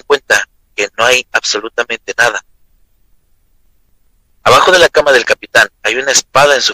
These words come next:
funda. Ahí está colgada, con una serie de cosas, eh, propias de un capitán. En la habitación del primer oficial encuentran incluso hay una carta de navegación que tiene anotado como última fecha de navegación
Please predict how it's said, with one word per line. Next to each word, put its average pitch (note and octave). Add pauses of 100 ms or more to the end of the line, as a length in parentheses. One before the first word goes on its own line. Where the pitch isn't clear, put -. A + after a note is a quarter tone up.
funda. - (840)
Ahí G#2+
está B2
colgada, B2 (480)
con A2
una C#3+
serie C#3
de A2+
cosas, B2
eh, G#2+
propias A2+
de G#2+
un G#2+
capitán. - (540)
En G2+
la G2
habitación G#2
del A2+
primer G#2+
oficial B2+
encuentran A2 (200)
incluso A2
hay A2
una A#2
carta A#2
de A#2+
navegación G2+ (340)
que G#2
tiene C#3
anotado C#3
como -
última C#3
fecha -
de C3+
navegación G#2+